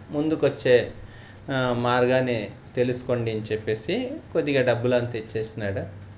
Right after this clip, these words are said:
అయితే ఆయన ఆలోచించినాడు, "ఈ వ్యాపారం వచ్చేసి భౌతికమైన వ్యాపారం, ఎంతైనా కానీ చనిపోయేంత వరకు మనకు లాభం ఇస్తాయి, ఈ చనిపోయిన తర్వాత కూడా లాభం వచ్చే ఏదైనా వ్యాపారం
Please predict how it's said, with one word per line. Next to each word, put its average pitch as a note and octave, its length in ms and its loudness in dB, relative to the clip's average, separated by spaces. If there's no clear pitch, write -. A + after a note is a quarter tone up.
అయితే A#3 640 8
ఆయన A3 180 6
ఆలోచించినాడు, G#3 840 2
"ఈ G3 200 4
వ్యాపారం G3 580 6
వచ్చేసి F#3+ 440 0
భౌతికమైన E3+ 640 2
వ్యాపారం, D#3+ 560 2
ఎంతైనా D3 440 2
కానీ D3+ 200 0
చనిపోయేంత C3+ 640 0
వరకు C#3 180 2
మనకు B2 340 0
లాభం A#2+ 400 4
ఇస్తాయి, A#2 520 -2
ఈ F#3+ 280 6
చనిపోయిన G#3 460 6
తర్వాత G#3 500 8
కూడా A#3 260 6
లాభం G3+ 400 8
వచ్చే G3 260 4
ఏదైనా F3 260 2
వ్యాపారం D#3+ 580 6